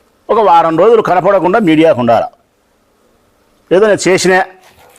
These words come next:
రాజకీయ ప్రయోజనాల కోసం నేను గడ్డి తిన్నా, తప్పు చేసినా అని ఒక వారం ముఖం సాటేయాల. ఆహా, నిన్న పదన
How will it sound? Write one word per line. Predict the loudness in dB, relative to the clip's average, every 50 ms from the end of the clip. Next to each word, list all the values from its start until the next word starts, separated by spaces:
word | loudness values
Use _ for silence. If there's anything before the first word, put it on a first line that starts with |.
| -20 _ _ _ _ -6 -4
రాజకీయ | -2 -2 -2 -2 0 0 0 0 0
ప్రయోజనాల | 0 0 2 2 2 2 2 0 0 0
కోసం | -2 0 0 -2 0 0
నేను | -2 0 0 -2
గడ్డి | -2 0 0 0 0
తిన్నా, | 0 2 2 0 0 -2 -6 _ _ -4 -4
తప్పు | -4 0 0 0 0 0
చేసినా | -2 -2 -2 -2 -2 -2 -4 _ _ _ _ _ _ _ _ _ _ _ _ _ _ _ _ _ _ _ _ _ -4
అని | -4 -2 -2
ఒక | 0 0 2
వారం | 2 2 2 0 0 -2
ముఖం | -2 -2 -2 -2 -2
సాటేయాల. | -2 -2 0 0 0 0 0 -2 -4 -8 -12 _ _ _ _ _ _ _ _ _ _ _ _ _ _ _ _ _ _ _ _ _ _ _ _ _ _ _ -12 -4 -2 -2
ఆహా, | 0 0 -2 -4 -4 -10 _ _ _ -20 _ _ _ _ _ _ _ _ _ _ _ _ -20 -20 -20 _ _ -20 _ _ _ -6
నిన్న | -4 -2 -2 0 -2
పదన | -2 0 0